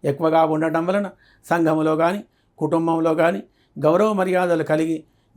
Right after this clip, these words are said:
గౌరవప్రదమైన జీవనం గడపగలరు. వ్యవసాయ, వాణిజ్య రంగం వారికి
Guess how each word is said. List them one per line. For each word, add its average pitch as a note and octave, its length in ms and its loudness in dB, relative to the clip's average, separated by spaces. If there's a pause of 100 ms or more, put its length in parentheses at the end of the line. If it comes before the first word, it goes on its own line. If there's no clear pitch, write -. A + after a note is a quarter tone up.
(120)
గౌరవప్రదమైన E3+ 840 2
జీవనం E3 540 0
గడపగలరు. D3+ 580 0 (140)
వ్యవసాయ, E3+ 540 2
వాణిజ్య D#3+ 640 0 (400)
రంగం D#3+ 320 2
వారికి F3 400 0